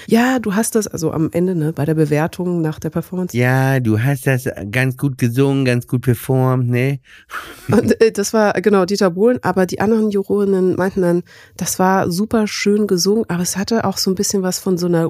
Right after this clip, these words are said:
Speaker 1: Wellness-Atmosphäre. Und das war, glaub ich, wirklich so the moment of truth in dieser D-S-D-S-Sendung plötzlich, dass so ein schöner Song wie Tausend Tränen tief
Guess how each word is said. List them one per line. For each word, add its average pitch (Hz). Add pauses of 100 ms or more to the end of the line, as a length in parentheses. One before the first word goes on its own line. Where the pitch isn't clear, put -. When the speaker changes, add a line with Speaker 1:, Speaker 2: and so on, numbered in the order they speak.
Speaker 1:
Wellness-Atmosphäre. 170 (560)
Und 202
das 233
war, 233
glaub 190
ich, 196
wirklich 190
so 170 (160)
the 165
moment 175
of -
truth 202
in 175
dieser 170
D-S-D-S-Sendung 165 (680)
plötzlich, 175
dass -
so 165
ein 165
schöner 190
Song 180
wie 170
Tausend 185
Tränen 190
tief -